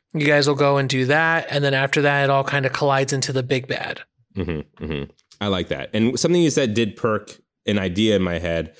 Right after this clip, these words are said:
Speaker 2: So how about this? You both s-, get started in the main town where the game starts,
Speaker 1: Mm-hmm.
Speaker 2: and you guys,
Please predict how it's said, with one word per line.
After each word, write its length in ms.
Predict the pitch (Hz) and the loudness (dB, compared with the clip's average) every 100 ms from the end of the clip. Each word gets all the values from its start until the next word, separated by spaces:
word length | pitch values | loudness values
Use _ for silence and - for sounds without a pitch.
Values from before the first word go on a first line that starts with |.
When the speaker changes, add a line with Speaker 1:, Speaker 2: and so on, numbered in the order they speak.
| - | -18
Speaker 2:
So 200 | - 113 | -4 -2
how 160 | - 147 | 0 -2
about 160 | 139 - | -2 -2
this? 280 | 76 - - _ _ _ _ _ _ _ _ _ _ - | -6 -6 -16 _ _ _ _ _ _ _ _ _ _ -6
You 180 | 127 | -2
both 240 | 135 151 147 | 2 2 2
s-, 240 | - - - | -2 -6 -2
get 220 | 131 143 | -2 -2
started 520 | - - 143 135 123 | -4 -2 0 0 0
in 80 | 110 | 0
the 80 | 101 | 2
main 300 | 98 92 90 | 2 0 -2
town 520 | - 87 80 80 80 | -4 -6 -4 -4 -4
where 180 | 82 87 | -2 -2
the 80 | 82 | -2
game 220 | 85 80 | -2 -4
starts, 460 | - 85 76 131 123 | -4 -6 -4 -6 -6
Speaker 1:
Mm-hmm. 140 | - | -6
Speaker 2:
and 140 | 87 90 | -4 -2
you 100 | 98 | 0
guys, 320 | 107 101 | 0 -2